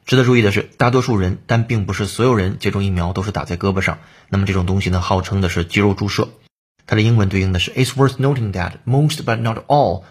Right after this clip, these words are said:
vaccines are given in the muscle. This is known as an intramuscular injection. 好，这是四号句子。紧跟着五号句子，在这里边呢，五号、六号给大家介绍了很多其他的疫苗，各种各样的病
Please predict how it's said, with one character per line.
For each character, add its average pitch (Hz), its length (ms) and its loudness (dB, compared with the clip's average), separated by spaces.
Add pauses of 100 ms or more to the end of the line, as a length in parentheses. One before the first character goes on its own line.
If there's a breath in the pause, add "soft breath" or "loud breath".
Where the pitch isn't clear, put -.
(140 loud breath)
vaccines 110 640 -2 (460)
are 104 300 0
given 113 480 2
in 110 120 0
the 98 80 2
muscle. 92 460 0 (260 loud breath)
This 113 220 0
is - 160 -4
known 104 240 0
as 92 360 -2 (160 loud breath)
an 98 260 -2 (340)
intramuscular 110 920 0
injection. 110 540 0 (520)
好， - 140 -8
这 - 100 -2
是 117 100 0
四 120 160 0
号 107 140 2
句 58 140 -10
子。 - 100 -18 (420)
紧 110 180 0
跟 143 100 6
着 151 80 4
五 98 160 0
号 151 160 4
句 156 120 2
子， 117 200 -4 (340 loud breath)
在 135 140 2
这 147 100 2
里 117 120 2
边 123 200 0
呢， 120 220 -4 (100)
五 107 240 0
号、 143 340 0
六 160 200 4
号 - 400 -4 (160)
给 101 120 -2
大 101 80 -2
家 104 140 -2
介 110 160 -2
绍 98 140 -2
了 90 120 -2
很 90 200 -4
多 98 180 0
其 101 260 -4
他 113 260 0
的 90 280 0
疫 98 140 -4
苗， 85 260 -2
各 - 120 -4
种 98 60 -2
各 95 60 -2
样 92 100 -2
的 95 60 -2
病 98 340 0